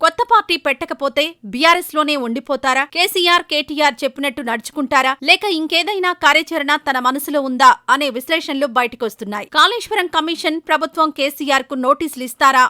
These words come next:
అంటూ అందుకు నిరసనగా ఇందిరా పార్క్ దగ్గర ధర్నా చేశారు కవిత. కానీ అక్కడ ట్విస్ట్ ఏంటంటే ఒక్క బీఆర్ఎస్ కార్యకర్త కానీ ఒక్క గులాబీ జెండా కానీ మచ్చుకైనా కనిపించలేదు. ఇక పార్టీ ముఖ్య నాయకులు అటువైపు కన్నెత్తి చూడలేదు.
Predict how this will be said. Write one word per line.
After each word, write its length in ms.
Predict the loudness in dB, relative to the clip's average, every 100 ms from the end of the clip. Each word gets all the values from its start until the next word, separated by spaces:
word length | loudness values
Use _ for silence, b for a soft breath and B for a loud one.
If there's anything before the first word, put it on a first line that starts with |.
| 0 -4
అంటూ 220 | 0 -2 0 -2
అందుకు 180 | -2 -2 -2
నిరసనగా 440 | -2 -2 -2 2 2 0
ఇందిరా 240 | -4 -2 2 2
పార్క్ 240 | 2 0 -6
దగ్గర 180 | -2 -2 -2
ధర్నా 260 | -2 -2 -4
చేశారు 360 | -4 -4 -4 -4 -4
కవిత. 240 | -6 -6 -12 -2 2
కానీ 180 | 4 2
అక్కడ 160 | 2 2 2
ట్విస్ట్ 280 | -4 -6 -4 -4
ఏంటంటే 400 | -2 -4 0 0 0 -6 -6
ఒక్క 160 | -4 0 0
బీఆర్ఎస్ 420 | 2 2 2 -2 2
కార్యకర్త 440 | 2 2 -4 -8 -2
కానీ 220 | -2 0 -8 -10 -10
ఒక్క 140 | -2 -2 -2
గులాబీ 340 | 4 4 4 -2
జెండా 240 | -4 -2 -2 0
కానీ 220 | 0 0 -8 _ -2
మచ్చుకైనా 520 | -2 -2 -6 -4 -4 -4
కనిపించలేదు. 600 | -6 -6 -6 -6 -8 -8 -8
ఇక 100 | 0 4 4
పార్టీ 240 | 4 2 -2
ముఖ్య 200 | -2 -4 0
నాయకులు 360 | 0 0 -2 -2 0 -2
అటువైపు 380 | -2 -4 -4 -6 -4
కన్నెత్తి 340 | -2 -2 -6 -8
చూడలేదు. 440 | -4 -2 -2 -4